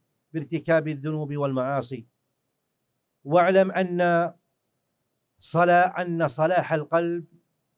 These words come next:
يكون بعمل من الإنسان وبتوفيق من الله أيضًا. فالإنسان متى علم الله تعالى منه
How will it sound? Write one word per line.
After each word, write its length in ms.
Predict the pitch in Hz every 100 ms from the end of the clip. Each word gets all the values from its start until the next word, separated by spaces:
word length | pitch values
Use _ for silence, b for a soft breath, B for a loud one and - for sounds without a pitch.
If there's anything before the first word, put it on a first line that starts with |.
| _ _ _ _ _ _ _ _ _ _ _ _ _ _ -
يكون 760 | 170 - 185 185 180 175 180 175 _ _ _ _ _ _ _ _ _ _
بعمل 520 | 147 170 165 160 165 - _ _ _ _ _ _ _ _ _ _ _ _ _ _ _ _ 127 196 202 185
من 180 | 170 170
الإنسان 540 | 165 151 123 160 135 - _ _ _ _ -
وبتوفيق 720 | 196 196 190 185 - 214 208
من 240 | 185 170
الله 400 | 156 151 143 143
أيضًا. 320 | 147 135 120 113 _ _ _ _ _ _ _ _ _ _ _
فالإنسان 800 | 175 170 160 185 180 180 180 185 151
متى 260 | 175 180
علم 380 | 170 151 170 165
الله 380 | 160 165 147 151
تعالى 460 | 151 156 165 156
منه 420 | 151 175 139 135